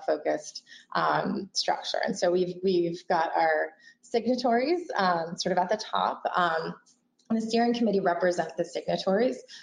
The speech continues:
Um, so the steering committee are, um, elected by the signatories and, and represent their caucus. Um, there's also a project management team, and so that's sort of the operational leadership group of the, um, the S L C P.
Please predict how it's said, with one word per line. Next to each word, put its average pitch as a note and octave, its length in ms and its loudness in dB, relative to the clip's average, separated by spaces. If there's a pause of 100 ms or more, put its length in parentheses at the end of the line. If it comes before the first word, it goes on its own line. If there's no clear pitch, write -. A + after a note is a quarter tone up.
(100)
Um, E3+ 320 0
so - 140 -2
the F3+ 100 -2
steering F#3 360 0
committee F3 460 0
are, D#3 480 0
um, D#3 380 -6
elected E3 640 0
by D#3 180 0
the D#3+ 60 -8
signatories D#3+ 760 -2
and, D#3 240 -4 (300)
and F3+ 120 0
represent F3 380 0
their - 180 -4
caucus. - 600 -6 (460)
Um, E3 480 -2 (380)
there's G3 360 0
also G3+ 340 0
a F#3 160 0
project F3+ 340 -2
management E3 460 -4
team, D#3 500 -6
and F3 140 -2
so F3+ 100 -2
that's F3+ 320 0
sort F#3 100 0
of F3+ 120 -4
the E3 100 -2
operational D#3 720 -4
leadership D#3 440 -6 (100)
group - 220 -4
of - 80 -6 (100)
the, - 180 -6
um, - 220 -6 (420)
the F3+ 120 0
S D#3+ 160 -2
L E2+ 100 0
C - 280 -4
P. D#2 200 -2